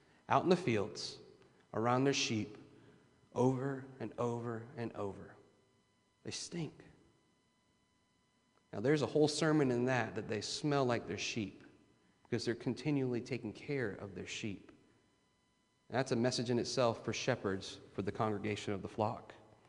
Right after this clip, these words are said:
But they, they're these lowest of the low. At times, they were spiritually unclean because they didn't know God. It makes me want to think and stop for a moment and ask the question. Don't answer out loud.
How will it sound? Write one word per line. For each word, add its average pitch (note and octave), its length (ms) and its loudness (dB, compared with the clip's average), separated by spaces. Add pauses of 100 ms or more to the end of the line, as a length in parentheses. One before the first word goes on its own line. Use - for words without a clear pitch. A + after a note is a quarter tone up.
(1600)
But C3+ 100 6
they, B2+ 160 8
they're B2 340 6
these B2 300 2
lowest F3 640 6 (100)
of C#3+ 80 -2
the C#3 80 6
low. G#2+ 240 0 (1300)
At B2 100 2
times, C#3+ 340 8
they D3 80 10
were C#3+ 120 6
spiritually F#3 580 2
unclean A#2+ 400 2
because C3+ 320 -2
they C3+ 100 2
didn't C3+ 320 0
know C#3 380 0 (440)
God. F#2 360 -6 (1900)
It C3 60 8
makes F#3+ 240 8
me G3+ 60 8
want F3+ 200 6
to C3+ 40 2
think D#3+ 300 2
and C3+ 100 2
stop D3+ 280 -4
for C#3 80 -4
a - 20 0
moment C3+ 180 0
and C3 60 4
ask C3 140 -4
the - 60 -6
question. B2+ 420 -4 (580)
Don't C3+ 160 2
answer F#3 280 2
out C#3 120 0
loud. G2 220 -4